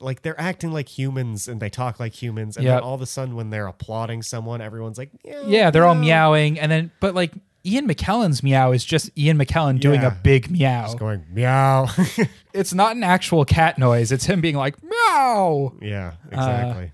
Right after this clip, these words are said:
Speaker 2: and then he's drinking water out of the dish with his tongue.
Speaker 1: Mm-hmm.
Speaker 2: And you're like, "Ian McKellen, y-,
Speaker 1: What are you doing, <laughs>
Speaker 2: you're
Speaker 1: Ian
Speaker 2: such a
Speaker 1: McKellen?
Speaker 2: dignified actor.
Speaker 1: Why?
Speaker 2: Why did you
Speaker 1: Why?
Speaker 2: do this?"
Speaker 1: Yeah. Oh,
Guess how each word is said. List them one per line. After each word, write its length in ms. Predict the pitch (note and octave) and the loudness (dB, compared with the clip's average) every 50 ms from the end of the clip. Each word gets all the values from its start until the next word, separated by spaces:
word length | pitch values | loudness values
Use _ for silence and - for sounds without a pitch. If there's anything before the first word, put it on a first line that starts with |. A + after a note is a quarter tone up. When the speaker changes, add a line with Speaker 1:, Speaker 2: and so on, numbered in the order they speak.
| _ _ | _ _
Speaker 2:
and 120 | D3+ D3+ E3 | 0 2 2
then 80 | E3+ | 2
he's 140 | F3 D#3+ - | 2 0 0
drinking 540 | - - D#3+ E3+ E3+ - F3+ E3 D#3+ D#3 D3+ | 0 0 0 2 2 2 2 2 2 2 2
water 440 | C#3+ C#3 C#3 D3 D#3 D#3 E3 D#3+ D#3 | 2 4 6 6 6 8 8 8 8
out 160 | D#3+ D3+ D3 | 6 6 4
of 100 | D3 C3+ | 4 2
the 100 | C3+ D3+ | 2 0
dish 500 | C3 A2 C#3+ C#3+ D3+ E3 - - - - | 0 2 2 2 4 2 2 -2 -4 -4
with 120 | E3+ D#3+ D3 | -2 0 0
his 180 | D3 C3 - | 0 0 -2
tongue. 640 | - - - D3+ D3 D3+ D#3 D#3+ D#3+ D#3+ D#3+ D#3+ - _ - | -4 -2 0 2 2 2 0 0 -2 -4 -6 -6 -8 _ -8
Speaker 1:
Mm-hmm. 300 | A2+ G2+ G2 G#2 G2+ G2 F#2+ F#2+ - _ _ _ - - - | -8 -6 -6 -6 -6 -8 -8 -12 -16 _ _ _ -18 -10 -8
Speaker 2:
And 100 | D#3+ D#3+ | -6 -4
you're 120 | E3+ E3+ | -4 -4
like, 340 | E3 E3 - - - - - | -4 -4 -6 -6 -6 -4 -2
"Ian 160 | B3 B3+ A3 | -2 0 0
McKellen, 840 | F#3+ D#3 - - - G3 G#3+ A#3 A3+ G3 D3+ C#3 C3 B2+ C3 C#3+ - | 0 0 0 0 0 0 0 0 2 2 2 2 2 0 -2 -4 -6
y-, 60 | F3 | -6
Speaker 1:
What 100 | C3 D#3 | -6 -4
are 20 | F3 | -2
you 180 | D#3+ D#3 D3+ C3 | -2 -2 -2 -2
doing, 260 | A2+ A2 C3 C#3 A#2+ | -2 0 2 2 4
<laughs> 140 | A#2+ B2 - F#3+ F3+ G3+ | 4 4 6 6 6 6
Speaker 2:
you're 180 | - G#3+ - F3+ | 6 6 4 4
Speaker 1:
Ian 120 | F#3 F3 D#3 | 4 4 4
Speaker 2:
such 240 | A#3+ B3 - - | 4 2 2 2
a 40 | D#4+ D#3+ | 0 0
Speaker 1:
McKellen? 260 | C#3 C3 C3+ B2+ A2+ | 0 0 -2 -4 0
Speaker 2:
dignified 680 | A2+ B3 B3+ C4 - C4 C4 A3+ G3 G#3+ A#3+ G#3+ G#3 A3 | 0 0 0 0 2 0 0 2 2 2 4 4 4 4
actor. 640 | A3+ A#3+ D#4 F#4 - - - G3 F3+ C#3+ A#2+ B2+ G#2 - | 4 2 2 0 -2 -2 2 2 4 4 4 2 2 2
Speaker 1:
Why? 680 | D3+ C3 C3+ C3+ C3 C3 C3 B2 A#2 G#2+ G2 F#2+ F#2 - | 0 0 0 0 0 0 0 0 -2 -2 -4 -8 -8 -4
Speaker 2:
Why 180 | A#3+ B3+ C#4+ | -2 0 2
did 180 | D#4+ G4 - - | 4 4 4 4
you 80 | F4+ F4+ | 4 2
Speaker 1:
Why? 80 | B2 A#2+ | 4 2
Speaker 2:
do 260 | D4+ E4 G4+ G#4 G4+ | 4 6 6 6 6
this?" 540 | F#4 F#3+ C#3+ B2+ G#2+ - - A#2+ A#2+ A#2 A#2+ | 6 4 4 2 2 2 0 0 0 0 0
Speaker 1:
Yeah. 440 | B2+ B2+ B2+ B2+ B2 A2+ G#2+ F#2+ F2 F2+ G2 _ _ _ _ _ _ _ - - - - _ _ _ _ _ | 0 0 0 0 0 -2 -4 -6 -8 -12 -16 _ _ _ _ _ _ _ -20 -20 -20 -20 _ _ _ _ _
Oh, 520 | G#2+ G#2 G#2+ A2+ A2+ A2 A2 G#2 G2 F2+ | -8 -6 -4 -4 -2 -4 -4 -6 -8 -10